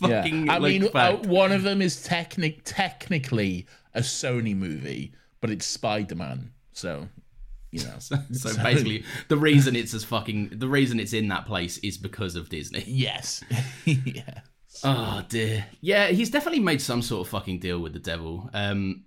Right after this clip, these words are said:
Speaker 2: I'll, I'll be honest, I, and I think I even said this on the last podcast we did on Avatar as well, like, I didn't expect the second one to do as well as it did. I thought the first one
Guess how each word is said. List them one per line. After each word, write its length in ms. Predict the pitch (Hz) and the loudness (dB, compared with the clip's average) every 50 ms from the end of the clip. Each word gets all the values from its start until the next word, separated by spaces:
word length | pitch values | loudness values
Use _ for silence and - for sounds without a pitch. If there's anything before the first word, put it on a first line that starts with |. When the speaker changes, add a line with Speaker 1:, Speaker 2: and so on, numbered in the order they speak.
| _ | _
Speaker 2:
I'll, 160 | - - - - | 0 0 0 2
I'll 140 | 104 185 190 | 2 2 2
be 140 | - 156 | 2 2
honest, 180 | 170 135 110 - | 0 0 0 -2
I, 320 | - 120 139 147 139 131 - - | -2 0 0 2 0 0 -2 -4
and 140 | 113 139 143 | -2 -2 -2
I 40 | 165 | -2
think 200 | 170 202 170 120 | -2 -2 -2 -2
I 80 | 110 | 0
even 160 | 110 104 98 | 0 -2 -2
said 180 | 95 - 110 101 | -4 -4 -4 -4
this 300 | 101 95 - - - - | -4 -4 -6 -8 -10 -8
on 160 | 98 101 98 | -6 -4 -2
the 100 | 98 98 | -2 -2
last 260 | 98 101 104 107 107 | -2 -2 -2 -2 -4
podcast 320 | - 101 92 - 92 87 - | -4 -6 -6 -6 -8 -8 -8
we 60 | 90 | -8
did 60 | 87 90 | -8 -6
on 80 | 87 | -4
Avatar 340 | 87 87 85 87 - 98 90 | -4 -6 -6 -6 -6 -6 -6
as 140 | 90 90 101 | -6 -6 -4
well, 140 | 113 117 107 | -4 -4 -4
like, 160 | 92 92 - | -4 -4 -4
I 140 | 110 117 127 | -2 -2 0
didn't 260 | 110 - 156 147 139 | 0 0 2 2 2
expect 320 | 131 131 - - 131 120 - | 0 0 -2 -6 -6 -6 -6
the 80 | 117 | -8
second 320 | - - 120 113 110 117 107 | -6 -4 -4 -4 -4 -4 -4
one 140 | 101 95 92 | -4 -4 -6
to 80 | 95 | -6
do 240 | - 107 101 98 95 | -6 -4 -4 -2 -4
as 100 | 92 87 - | -6 -6 -6
well 140 | 101 92 | -4 -4
as 120 | 90 87 - | -4 -4 -6
it 100 | - - | -8 -6
did. 200 | - 110 90 71 | -4 -4 -4 -4
I 120 | 64 101 107 | -4 -6 -4
thought 240 | 104 - 117 110 - | -4 -4 -4 -4 -4
the 60 | 107 | -6
first 320 | - 120 120 113 110 110 | -4 -2 -2 -2 -2 -4
one 360 | 113 104 104 101 98 92 92 | -4 -2 -2 -2 -2 -4 -6